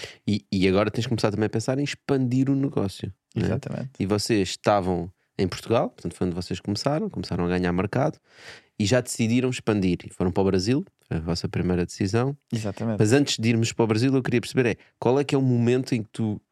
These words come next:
Speaker 1: chegaste à conclusão que é, está na hora de sair daqui? Porque isto é uma discussão que nós temos muito em
Speaker 2: Uhum.
Speaker 1: Portugal.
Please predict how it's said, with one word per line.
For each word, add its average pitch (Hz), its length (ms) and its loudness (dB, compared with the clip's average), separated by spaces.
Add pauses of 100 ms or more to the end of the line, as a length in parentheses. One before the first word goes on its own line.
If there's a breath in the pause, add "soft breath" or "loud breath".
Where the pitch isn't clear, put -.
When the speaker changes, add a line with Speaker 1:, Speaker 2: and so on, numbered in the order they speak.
(140)
Speaker 1:
chegaste 101 320 -2
à 98 60 -2
conclusão 101 600 -2
que 95 140 -6
é, 87 80 0
está 101 300 -4
na 101 80 0
hora 101 240 -4
de - 100 -10
sair 95 400 -2
daqui? 90 360 -4
Porque - 240 -12
isto - 80 -8
é 120 40 2
uma 113 120 0
discussão - 340 -6
que 107 60 -6
nós 110 120 -2
temos 107 200 -2
muito 104 240 -2
em - 40 4
Speaker 2:
Uhum. 123 60 4
Speaker 1:
Portugal. 117 380 0